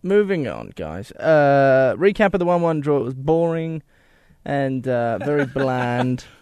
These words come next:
Speaker 1: So we'll be quick, we
Speaker 2: That was
Speaker 1: promise.
Speaker 2: the recap. It was boring.
Speaker 1: And very bland.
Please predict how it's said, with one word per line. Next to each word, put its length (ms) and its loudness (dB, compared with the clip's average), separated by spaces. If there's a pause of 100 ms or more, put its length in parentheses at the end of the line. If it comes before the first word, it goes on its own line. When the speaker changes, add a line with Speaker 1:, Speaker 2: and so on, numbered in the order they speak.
(220)
Speaker 1:
So 180 -4
we'll 100 -2
be 140 -6
quick, 400 -8
we 80 -8
Speaker 2:
That 240 -8
was 140 -4
Speaker 1:
promise. 120 -2
Speaker 2:
the 60 0
recap. 420 -4
It 160 -8
was 140 -8
boring. 520 -8 (420)
Speaker 1:
And 160 -2
very 240 -4
bland. 500 -16